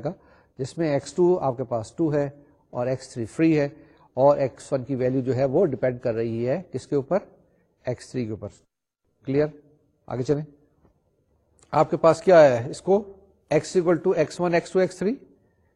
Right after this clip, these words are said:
minus one plus four by three x three two x three،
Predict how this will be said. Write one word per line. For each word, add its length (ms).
minus 420
one 60
plus 240
four 120
by 140
three 360
x 60
three 140
two 100
x 120
three، 100